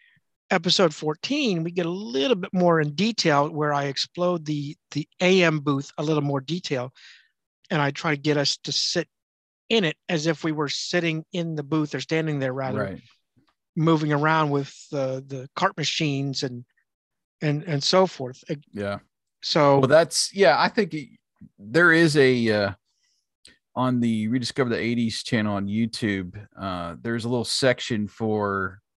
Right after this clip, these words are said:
Speaker 2: podcast recordings, I think,
Speaker 1: Mm-hmm.
Speaker 2: that you can kinda scroll through and find it. But I think if you just went out and searched, like, Memory Jogger fourteen or Memory Jogger
Speaker 1: Ten.
Speaker 2: Yeah,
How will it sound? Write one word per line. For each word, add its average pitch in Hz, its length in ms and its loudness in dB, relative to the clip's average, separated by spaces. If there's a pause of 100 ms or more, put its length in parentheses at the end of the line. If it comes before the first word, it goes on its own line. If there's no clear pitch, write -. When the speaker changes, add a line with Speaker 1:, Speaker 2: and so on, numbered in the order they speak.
Speaker 2:
podcast 113 520 0
recordings, 113 520 -2
I 104 100 0
think, 113 420 -4 (320)
Speaker 1:
Mm-hmm. 143 140 -2
Speaker 2:
that 175 120 -4
you 113 80 -4
can 104 120 -10
kinda 107 220 0
scroll 113 360 -4
through 113 240 -4
and 101 100 -6
find 107 320 0
it. 104 140 -6
But - 80 -4
I 131 80 4
think - 240 -8
if 165 100 -8
you 117 80 0
just 104 220 -4
went 110 100 0
out 101 120 0
and 69 80 -12
searched, - 360 -4
like, 95 240 -4
Memory 95 380 -6
Jogger 92 540 -2 (320)
fourteen 95 640 -8
or 90 100 -8
Memory 95 300 -10
Jogger 95 500 -4 (400)
Speaker 1:
Ten. 131 300 -6 (420)
Speaker 2:
Yeah, 101 320 0